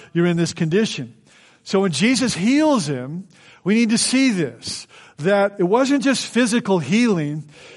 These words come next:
He restores him to relationship. He restores him, you know, to community. He restores him, you know, to everything that, that he could have. He restores him to relationship with God there.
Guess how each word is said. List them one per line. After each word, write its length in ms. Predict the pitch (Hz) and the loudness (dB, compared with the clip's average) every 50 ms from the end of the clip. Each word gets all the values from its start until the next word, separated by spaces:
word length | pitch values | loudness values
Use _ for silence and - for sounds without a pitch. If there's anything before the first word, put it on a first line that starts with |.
| - | -20
He 200 | _ - 220 262 | _ -2 0 0
restores 640 | 285 285 277 - - - - 226 254 285 302 302 - | 2 2 0 -2 -2 -2 0 2 2 2 2 0 -2
him 100 | 226 202 160 | -4 -4 -2
to 120 | 190 196 | 0 2
relationship. 880 | 196 196 185 196 220 254 233 - - 202 170 143 - - 156 - - - - - - - | 2 4 4 4 2 2 0 -2 -4 -4 -4 -4 -6 -8 -8 -10 -10 -16 -20 -20 -20 -8
He 140 | - - 226 | 0 0 2
restores 580 | 226 202 190 - - - 226 247 277 294 - 247 | 2 2 2 0 0 0 2 2 2 2 2 0
him, 100 | 226 196 | 0 2
you 80 | 190 | 4
know, 160 | 190 180 170 - - - - _ | 4 2 2 0 -6 -16 -20 _
to 140 | - - 220 | -2 -2 -2
community. 680 | - - - 214 202 214 233 247 240 220 160 139 120 - - - - - | -2 0 0 2 2 4 2 2 2 0 -2 -4 -10 -12 -18 -20 -20 -18
He 140 | _ - 214 | _ 0 2
restores 680 | 214 220 214 - - - 226 247 262 277 254 175 - | 2 2 0 0 0 0 0 2 2 0 -2 -4 -8
him, 240 | - - 202 202 180 | -4 -2 -2 -2 0
you 100 | 175 185 | 0 2
know, 140 | 180 170 151 - - - - _ | 0 0 0 -4 -12 -20 -20 _
to 260 | - - 202 202 185 - - 170 - _ | -4 0 0 0 0 -2 -8 -18 -10 _
everything 640 | 185 214 233 247 254 240 208 - - 220 226 220 208 | 0 0 2 2 2 0 0 0 0 0 0 2 2
that, 460 | 190 190 180 170 - - - - _ | 0 0 0 -2 -4 -14 -20 -18 _
that 300 | - 180 185 180 180 - - _ _ | -2 -2 0 -2 -4 -14 -20 _ _
he 180 | - 202 208 | -2 -2 -2
could 320 | 202 - - - 233 247 233 | -2 -2 -2 0 0 0 2
have. 260 | 208 202 233 226 202 | 2 2 2 2 2
He 60 | 190 | 2
restores 400 | 190 185 170 - - 220 233 190 | 0 0 0 0 0 0 0 0
him 80 | 226 214 | -2 -4
to 120 | - 196 196 | -2 0 2
relationship 920 | 196 180 175 185 208 220 - - 196 190 160 - - 196 190 - - - - - - _ _ | 2 2 2 2 2 0 0 -2 -6 -6 -6 -2 -2 -2 -2 -2 -6 -16 -20 -20 -20 _ _
with 220 | 170 180 170 135 | 0 0 0 0
God 380 | 120 175 175 190 208 214 170 147 | 0 2 2 2 2 0 0 -2
there. 240 | 147 123 110 110 | -6 -6 -6 -12